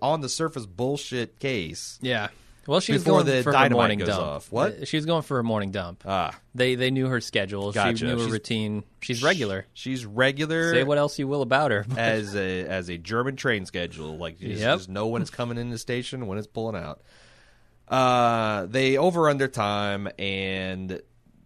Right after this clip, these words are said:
Speaker 1: explosions go off. Uh, and I don't know. Like, I, there's just something about this whole interaction that does,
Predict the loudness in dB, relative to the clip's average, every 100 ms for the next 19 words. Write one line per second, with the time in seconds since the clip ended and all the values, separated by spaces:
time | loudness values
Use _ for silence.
0 | -12 -6 0 2 2 0 -6 -4 -2 0
1 | 0 0 -2 -6 -20 _ -8 -4 -2 0
2 | -2 -2 -2 -6 -8 _ -6 -4 -4 -4
3 | -6 -8 -10 -12 _ _ _ _ 2 4
4 | 4 0 -4 -2 -2 0 -2 -6 -20 -20
5 | -20 -20 -20 _ -20 -20 -20 _ -4 -2
6 | -2 -2 -2 -2 -6 -8 -2 0 0 0
7 | 0 4 4 4 0 -4 -4 -2 0 2
8 | 2 0 -2 -4 -8 -4 0 2 0 -4
9 | -8 -6 -8 -4 -4